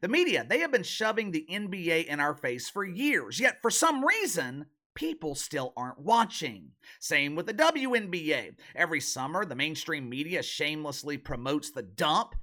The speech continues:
and every summer, the bucket seats in the dump are empty. This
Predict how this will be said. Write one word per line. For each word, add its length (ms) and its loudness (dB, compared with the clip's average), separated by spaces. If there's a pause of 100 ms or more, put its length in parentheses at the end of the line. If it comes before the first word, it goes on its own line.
and 140 8
every 260 6
summer, 480 2
the 160 0
bucket 460 2
seats 320 -6
in 140 -6
the 60 2
dump 420 4 (100)
are 240 2
empty. 640 0 (520)
This 340 4